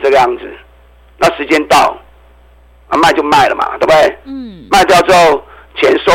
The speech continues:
Speaker 1: 回来，重新再找机会再进场就好啦。好，所以不要舍不得，该卖的时候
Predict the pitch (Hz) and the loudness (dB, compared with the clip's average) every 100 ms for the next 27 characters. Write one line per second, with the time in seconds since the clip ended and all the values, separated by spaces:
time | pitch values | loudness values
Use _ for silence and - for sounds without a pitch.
0 | 170 160 - 147 - - _ _ _ _ | 2 2 2 0 -2 -8 _ _ _ _
1 | _ _ _ _ - 139 151 170 165 - | _ _ _ _ -6 -4 -2 0 0 0
2 | 123 143 143 139 131 127 110 107 - - | -4 0 0 0 -2 -4 -10 -8 -6 -6
3 | - - - - _ _ _ _ _ _ | -6 -10 -12 -16 _ _ _ _ _ _
4 | _ _ _ _ - 135 156 160 196 190 | _ _ _ _ -8 -2 0 2 0 0
5 | 135 - 127 113 - - _ _ _ _ | -4 -4 -4 -4 -6 -14 _ _ _ _
6 | _ _ _ _ _ 180 190 208 175 156 | _ _ _ _ _ 0 2 4 2 2
7 | 151 151 147 | 2 2 0